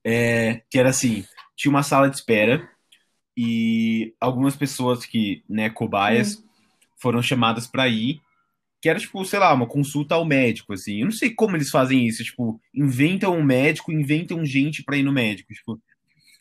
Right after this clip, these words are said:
Speaker 2: Então, meu, mó, mó rolê pra, tipo, mano, ele, sabe,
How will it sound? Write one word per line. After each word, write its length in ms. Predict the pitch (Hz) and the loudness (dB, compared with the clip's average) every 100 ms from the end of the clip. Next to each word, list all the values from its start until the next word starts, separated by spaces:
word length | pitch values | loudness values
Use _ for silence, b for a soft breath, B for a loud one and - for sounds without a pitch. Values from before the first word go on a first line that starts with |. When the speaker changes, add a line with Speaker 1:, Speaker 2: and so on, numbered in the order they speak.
| b _ _ 127 123 - _ _ _ _ B 262 | b _ _ -8 -8 -14 _ _ _ _ B -12
Speaker 2:
Então, 920 | 330 381 427 330 339 392 415 339 262 269 | 0 0 2 2 4 4 4 0 -8 -8
meu, 340 | 370 349 233 | -4 -2 -4
mó, 600 | 220 240 269 302 359 370 349 _ _ | -6 -4 -4 -2 -6 -10 -16 _ _
mó 180 | 254 311 | -4 -2
rolê 560 | 359 427 294 254 330 | 0 0 0 -2 -2
pra, 220 | 330 269 277 | -4 -6 -6
tipo, 840 | - 277 - 269 262 226 190 214 - _ _ _ _ _ - | -8 -14 -8 -4 0 0 -2 -4 -16 _ _ _ _ _ -6
mano, 160 | 381 | -4
ele, 240 | 269 294 240 220 220 - | -2 -2 -4 -10 -12 -8
sabe, 420 | 330 330 220 214 | -2 0 -2 -6